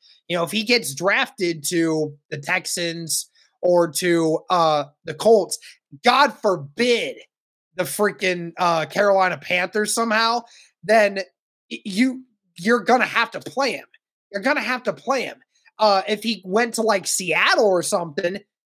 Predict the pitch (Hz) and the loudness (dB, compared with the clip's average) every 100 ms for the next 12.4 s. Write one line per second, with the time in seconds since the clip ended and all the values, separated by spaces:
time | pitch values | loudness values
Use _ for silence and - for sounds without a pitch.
0 | _ _ - 427 - 349 294 294 - 285 | _ _ -2 0 0 -2 -2 -2 0 0
1 | 392 381 247 - - 208 202 240 220 233 | 2 2 0 -2 -2 -2 0 0 0 0
2 | 254 214 - 214 262 330 190 _ _ _ | 2 0 0 0 2 2 -2 _ _ _
3 | _ 220 240 240 233 220 214 - 240 226 | _ -2 0 -2 -2 -6 -8 0 2 4
4 | 220 214 208 196 247 240 214 - 165 190 | 4 2 0 -2 0 0 0 -2 0 2
5 | 202 233 - 233 202 - 220 254 311 240 | 2 0 -2 -2 -2 -6 -4 -2 -2 -2
6 | 214 202 208 208 214 _ _ _ _ _ | -2 -2 0 0 0 _ _ _ _ _
7 | _ - 233 214 - 214 226 220 214 214 | _ 0 2 2 0 0 0 0 0 0
8 | 208 214 208 220 294 202 - 175 170 175 | -2 -2 -2 -2 -4 -6 -4 -4 -2 -2
9 | 185 208 208 202 202 202 180 196 190 196 | 0 -2 -2 -2 -2 -4 -10 -2 0 0
10 | 185 180 175 190 185 175 185 170 170 170 | 0 -2 -6 -6 -6 -2 0 2 2 0
11 | 185 170 - 185 175 170 170 160 165 165 | 0 -2 -2 -2 0 0 -2 -2 -4 -6
12 | 165 277 247 151 | -4 0 0 0